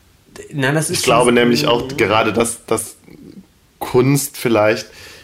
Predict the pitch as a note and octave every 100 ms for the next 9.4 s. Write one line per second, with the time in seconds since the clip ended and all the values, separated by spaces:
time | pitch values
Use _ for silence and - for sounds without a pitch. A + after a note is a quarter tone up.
0 | _ _ _ _ _ _ _ _ _ _
1 | _ _ A2+ G#2+ A#2 A#2 - A#2 A2 G#2
2 | - G#2 - - - A#2 E3 - - F#2+
3 | F#2+ F#2+ F#2+ F#2+ G2 G2+ G2 G2+ F2+ F#2
4 | - - F#2+ A#2+ E3 E3 - C#3 A#2+ A2
5 | - G#2+ G#2 F#2+ F2+ F2 F2 G2 F#2+ F#2+
6 | F#2 F#2 F#2 F2 - - - F#2 F2 -
7 | - - - F3+ - - _ - _ _
8 | _ - F#2 F2+ F#2 F#2 F#2 - - -
9 | - - - -